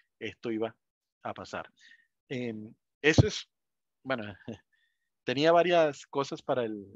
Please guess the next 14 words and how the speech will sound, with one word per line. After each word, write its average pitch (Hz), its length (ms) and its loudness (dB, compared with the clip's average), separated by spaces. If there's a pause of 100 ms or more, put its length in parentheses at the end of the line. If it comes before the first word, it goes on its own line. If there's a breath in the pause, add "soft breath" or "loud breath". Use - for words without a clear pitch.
(400)
para 113 160 -2
el 104 120 -4
día 135 220 4
de, 139 300 0 (120)
de 117 180 -4
hoy. 156 220 6 (1160)
No, 123 920 -4 (460)
no 120 380 -4
nos 139 180 -2
dio 151 260 2
en 127 120 -6
el 117 80 -6
segundo 135 240 -2
Menti, 156 360 -4